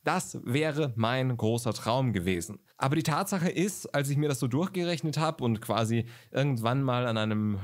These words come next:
lauen Sommerabend irgendwo auf meinem Balkon versucht habe, hier die Rechnung zu machen, wie sich das ausgehen könnte, da ist mir dann aufgefallen, dass ich tatsächlich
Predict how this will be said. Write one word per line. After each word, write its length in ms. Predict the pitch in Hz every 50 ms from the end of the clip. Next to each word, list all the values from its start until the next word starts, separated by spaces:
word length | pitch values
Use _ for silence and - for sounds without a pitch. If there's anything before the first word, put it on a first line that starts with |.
| 117 -
lauen 460 | - 110 104 104 117 131 139 135 120
Sommerabend 760 | 110 117 120 131 127 123 - 117 110 113 113 117 113 117 - -
irgendwo 500 | 135 135 139 135 113 117 120 127 127 120
auf 80 | 110
meinem 260 | 117 110 107 107 104
Balkon 640 | 98 95 95 95 - - 120 123 135 139 127 120 - - - _ - -
versucht 440 | 120 113 110 95 131 139 - - 127
habe, 220 | 120 117 120 120
hier 200 | 113 107 120 127
die 100 | 120 107
Rechnung 440 | 95 - 117 123 - - 123 120 117
zu 120 | 120 110
machen, 360 | 104 107 113 117 127 127 123 117
wie 260 | - 104 101 113 139 143
sich 180 | 131 127 117
das 140 | 120 104 95
ausgehen 480 | - 95 107 127 131 - - 117 113 101
könnte, 420 | - 113 120 123 120 123 117 120 - - - - - _ -
da 100 | 117 117
ist 160 | 143 127 -
mir 80 | 147 139
dann 120 | 139 131
aufgefallen, 640 | - 101 123 117 - - 143 - - 131 135 139 131
dass 140 | 131 123 -
ich 80 | 131
tatsächlich 640 | - 135 123 - 117 110 107 - - 139 131 - -